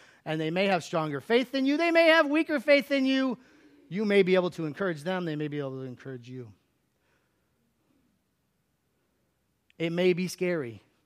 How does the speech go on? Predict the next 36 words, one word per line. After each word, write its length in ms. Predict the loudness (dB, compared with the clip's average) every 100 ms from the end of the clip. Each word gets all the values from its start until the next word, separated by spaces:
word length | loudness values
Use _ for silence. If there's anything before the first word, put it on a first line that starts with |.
| _
It's 240 | -14 -12 -10
okay. 480 | -12 -12 -16 -16 _ _ _ _ _ _ _ _ _ _ _ _ _ _ _ _ _ _ _ _ _ _ _
If 200 | -2 0
you're, 200 | 2 0 -6 _
if 240 | -14 -12 -6
you 80 | -2
need 240 | 0 2
a 60 | 4
different 320 | 2 0 -2
Sunday 280 | 2 4 4
school 240 | 2 -8
class, 540 | -6 -8 -8 -12 -20 -20 _ _ _ _ _ _ _ _
jump 260 | 8 8 8
ship. 480 | -2 4 4 2 -12 _ 0
That's 180 | 2 4
one 140 | 2
of 60 | 4
my 100 | 2
favorite 380 | 2 0 0
things 160 | -6 -4
about 320 | -2 -2 -4
this 140 | -8 -10
place. 280 | -6 -6 -10 -6
You 140 | -6
can 200 | -2 -2
move 220 | -2 -2 -2
from 140 | -2
a 60 | -2
Sunday 260 | 0 -2
school 220 | -4 -6 -6
class 260 | -4 -4 -4
to 120 | -4
another 240 | -4 -4
Sunday 300 | -6 -6 -6
school 200 | -6 -12
class, 380 | -12 -14 -14 -18